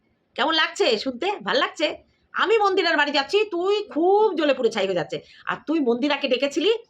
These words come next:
কোথায়? তোর বাড়িতে হুল-, হুলের সাথে। আর আমার বাড়িতে মন্দিরা কাকে নিয়ে আসছে? তার নিজের বিয়ে করা বরকে নিয়ে আসছে। বুঝতে পারলি? আবার আসবে, দাঁড়া না।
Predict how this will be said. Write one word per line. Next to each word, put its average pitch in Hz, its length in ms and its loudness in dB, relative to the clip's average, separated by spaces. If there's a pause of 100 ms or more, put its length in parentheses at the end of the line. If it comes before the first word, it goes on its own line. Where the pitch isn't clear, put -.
(260)
কোথায়? 254 380 0 (260)
তোর 294 200 2
বাড়িতে 302 300 0
হুল-, 277 540 -4
হুলের 262 140 2
সাথে। 170 300 -6 (260)
আর 202 120 -2
আমার 269 240 2
বাড়িতে 311 240 0
মন্দিরা 302 320 0
কাকে 277 240 -2
নিয়ে 330 100 0
আসছে? 320 140 -6
তার 247 200 -2
নিজের 285 340 -4 (240)
বিয়ে 220 260 0
করা 269 200 2
বরকে 233 440 -2
নিয়ে 202 160 -2
আসছে। - 320 -8 (260)
বুঝতে 180 180 -6
পারলি? 330 280 0 (140)
আবার 277 220 0
আসবে, 220 220 -2
দাঁড়া 233 200 2
না। 208 200 -4